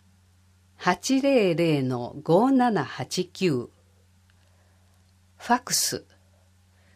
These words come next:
八零零の五四八九。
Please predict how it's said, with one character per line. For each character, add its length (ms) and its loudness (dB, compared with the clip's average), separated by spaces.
八 460 0
零 340 4
零 280 2
の 360 -4
五 300 8
四 360 2
八 440 -4
九。 420 -2